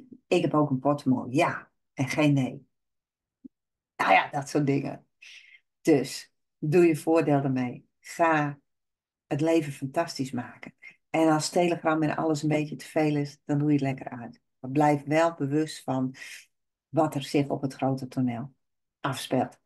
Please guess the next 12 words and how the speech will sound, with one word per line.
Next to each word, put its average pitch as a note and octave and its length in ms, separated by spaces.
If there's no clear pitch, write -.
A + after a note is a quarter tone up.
Vanaf - 380
volgende E3+ 360
week D3 220
gaat B2+ 260
er C#3+ 60
nog C#3+ 260
veel D#3 440
meer C3 260
gebeuren. - 400
Neem B2+ 460
je F3 160
rust. C3+ 560